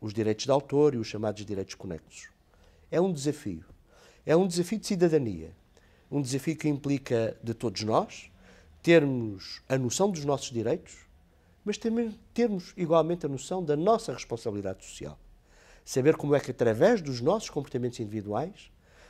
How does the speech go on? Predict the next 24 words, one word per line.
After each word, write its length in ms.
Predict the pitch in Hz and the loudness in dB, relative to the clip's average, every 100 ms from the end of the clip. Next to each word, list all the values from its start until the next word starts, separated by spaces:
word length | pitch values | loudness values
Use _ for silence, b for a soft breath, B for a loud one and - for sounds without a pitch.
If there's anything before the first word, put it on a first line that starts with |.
| b | b
devemos 380 | 131 151 233 202 | 2 6 6 4
concorrer 520 | - 214 175 156 220 | -2 -2 0 2 4
não 220 | 202 185 | 6 4
só 300 | 175 - 262 | 2 0 0
para 180 | - 190 | 4 4
o 40 | 175 | 4
nosso 240 | 175 175 | 2 0
enriquecimento 580 | 160 196 - 147 139 135 | -2 -2 -6 -4 -4 -6
pessoal, 420 | - 127 113 123 b b b b _ | -8 -4 -4 -6 b b b b _
para 160 | 196 180 | 10 10
a 40 | |
nossa 300 | 170 214 214 | 10 6 4
formação, 640 | 175 160 139 123 120 127 151 - | -2 -2 -4 -2 -6 -8 -6 6
para 180 | 196 | 8
o 40 | 185 | 8
nosso 320 | 220 233 147 | 6 4 0
desenvolvimento, 760 | 135 143 135 123 120 175 - _ b b b b - | 0 2 2 0 -4 -4 -8 _ b b b b -2
mas 160 | 139 | 0
igualmente 520 | 143 143 147 151 160 - | 4 8 8 6 2 0
para 160 | 151 | 0
o 60 | 143 | 2
desenvolvimento 640 | 147 147 147 143 143 190 | 0 0 0 -2 -4 -4
dos 100 | 165 | -2
outros, 360 | 160 - - | -2 -4 -20